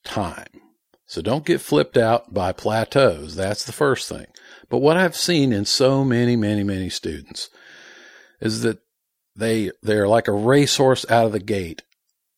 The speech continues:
Everything's, they're, they're excited. They're, they're learning lots of new stuff. I mean,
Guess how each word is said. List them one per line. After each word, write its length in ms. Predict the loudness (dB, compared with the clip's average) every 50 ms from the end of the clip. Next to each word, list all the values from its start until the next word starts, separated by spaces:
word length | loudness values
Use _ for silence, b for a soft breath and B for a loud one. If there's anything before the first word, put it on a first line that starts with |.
| _
Everything's, 800 | -6 -2 0 0 0 0 0 -2 -2 -4 -6 -6 -6 -6 -6 -6 -8 b b b b b b b b b b b _ _ _ _ _ _ _ -4
they're, 200 | -4 -4 -2 -2
they're 180 | -2 -2 -2 -2
excited. 840 | -2 -2 -2 0 0 0 0 0 0 0 2 2 0 0 -2 -4
They're, 180 | -6 -6 -6 -6 -10 -12 -12 _ _ _ -20 -20 _ _ _ _ _
they're 240 | -6 -4 -4 -4 -4
learning 440 | -4 -2 0 0 0 2 0 0 -2
lots 420 | -2 -4 -4 -4 -4 -4 -4 -4 -4
of 80 | -2
new 180 | -2 0 0 0
stuff. 400 | 0 0 0 0 0 0 -2 -4 -6
I 60 | -6
mean, 200 | -4 -4 -4 -6